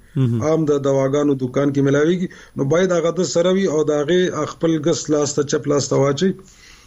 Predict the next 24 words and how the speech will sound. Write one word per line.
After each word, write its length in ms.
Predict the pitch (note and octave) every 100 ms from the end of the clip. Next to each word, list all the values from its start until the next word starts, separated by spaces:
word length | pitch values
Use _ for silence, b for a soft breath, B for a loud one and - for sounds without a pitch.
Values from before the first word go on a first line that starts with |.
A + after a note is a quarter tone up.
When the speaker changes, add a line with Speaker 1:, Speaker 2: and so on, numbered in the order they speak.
| B
Speaker 2:
او 120 | C3+
د 40 | C#3
هغې 260 | C#3+ D#3
په 160 | F3+ D#3+
ذریعه 420 | C#3+ D3 D3 D#3
دا 160 | C#3+ C#3
کولمه 320 | C#3 C#3+ D3
واپس 420 | D3 C#3 E3 D3
بدن 320 | D#3 E3 E3+
ته 100 | E3+
دننه 380 | E3+ E3+ F3 F3+
کي 240 | E3+ F3+ D3+ b b b b
او 220 | C3 C3 - -
هغه 420 | E3+ E3 E3+ D#3+
دستانه 720 | C#3 C#3+ C3+ C#3+ C#3+ D3 D#3 - C3+
ضایع 500 | C3 A2 B2 E3 E3+
کي 300 | A#2+ A#2+ E3 - b b -
او 100 | C#3
د 100 | D#3+
سره 200 | D#3 D#3+ C#3
همیشه 320 | D3 C#3 E3+
په 140 | C#3+ C#3
جیب 220 | C#3 D#3
کې، 100 | D#3